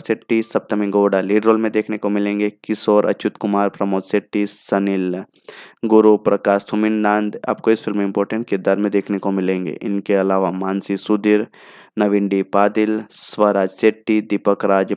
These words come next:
पन्नांजे, प्रदीप शेट्टी, रक्षित रामाचंद्रन शेट्टी, चंद्रकला राव, पुष्पकराज बोलारा,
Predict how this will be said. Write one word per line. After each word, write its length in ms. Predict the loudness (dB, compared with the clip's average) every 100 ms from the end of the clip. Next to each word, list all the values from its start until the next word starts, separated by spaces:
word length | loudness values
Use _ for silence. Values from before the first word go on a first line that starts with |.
| -2
पन्नांजे, 640 | 0 2 0 2 2 0 -6 -20 _
प्रदीप 340 | 0 2 0 -2
शेट्टी, 480 | -2 -2 0 2 2
रक्षित 460 | 0 -2 -2 0
रामाचंद्रन 680 | 0 2 0 0 -2 0 0
शेट्टी, 580 | 0 -2 _ -2 -2 -4 -12 -20 0
चंद्रकला 600 | 2 2 2 2 2 0
राव, 460 | 2 4 6 4 2
पुष्पकराज 680 | 0 0 0 0 2 2 2
बोलारा, 640 | 2 4 4 4 2 0